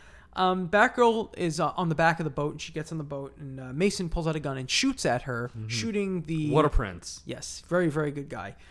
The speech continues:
Speaker 1: Uh, he did wanna marry her three seconds ago. Uh, shoots, shoots the co-, the, shoots at the engine, kinda hits the gas line, so there's a fire.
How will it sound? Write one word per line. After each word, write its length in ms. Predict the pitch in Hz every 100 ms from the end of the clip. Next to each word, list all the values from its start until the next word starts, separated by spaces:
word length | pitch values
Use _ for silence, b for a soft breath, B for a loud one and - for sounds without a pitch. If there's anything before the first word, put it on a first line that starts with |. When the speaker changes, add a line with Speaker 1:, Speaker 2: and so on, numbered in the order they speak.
| B
Speaker 1:
Uh, 140 | - 131
he 140 | 147
did 160 | 208 214
wanna 160 | 233
marry 300 | 190 202 170
her 260 | 143 135 131
three 220 | - 156
seconds 340 | - 135 123 -
ago. 200 | 120 - B B B
Uh, 300 | 156 147 147
shoots, 560 | 151 - 247 - - -
shoots 360 | - - 233 -
the 100 | 196
co-, 160 | - - 196
the, 120 | 170
shoots 260 | - 233
at 120 | 214 202
the 100 | 143
engine, 320 | 175 165 165
kinda 220 | 160 151
hits 140 | 151 -
the 60 |
gas 280 | 151 151 -
line, 160 | 143 143
so 120 | 156
there's 180 | 147 139
a 40 |
fire. 560 | - - 196 165 151